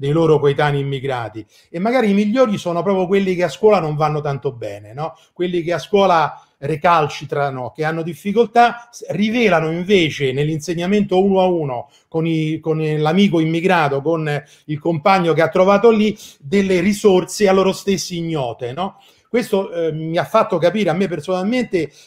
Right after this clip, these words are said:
come la scuola abbia grandi margini di, di miglioramento, no? Perché se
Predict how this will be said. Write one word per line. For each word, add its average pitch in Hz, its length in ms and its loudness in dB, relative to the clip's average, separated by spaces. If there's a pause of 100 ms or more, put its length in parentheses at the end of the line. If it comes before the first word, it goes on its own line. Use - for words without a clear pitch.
come 180 500 2
la 165 160 0
scuola 208 440 4
abbia 151 280 0
grandi 185 480 0
margini 139 640 -4
di, 131 480 -12 (220)
di 139 160 -6
miglioramento, 143 760 0
no? 156 220 2
Perché 151 300 -4
se 214 360 0